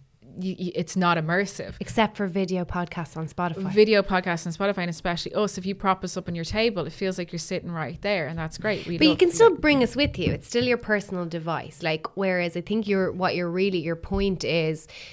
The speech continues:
Speaker 2: it, this used to be Oprah Winfrey and Ellen DeGeneres and these talk show daytime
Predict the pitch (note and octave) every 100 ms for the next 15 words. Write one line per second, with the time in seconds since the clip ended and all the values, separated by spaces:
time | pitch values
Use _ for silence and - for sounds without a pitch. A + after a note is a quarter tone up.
0 | - - F3+ - G#3+ D#3+ A3+ A3 G#3 B3
1 | B3 - G3+ F#3+ F#3 F3 F3+ E3+ E3+ F3
2 | - D#3+ D#3 - - G#3 E3 E3+ F3 E3+
3 | E3 E3+ F3 D#3+ D#3 - - - - -
4 | F3+ E3+ E3 E3 - - - F3+ E3+ -
5 | - G#3 G3+ G3+ - F3+ E3+ E3 E3 E3
6 | F3 E3+ E3 E3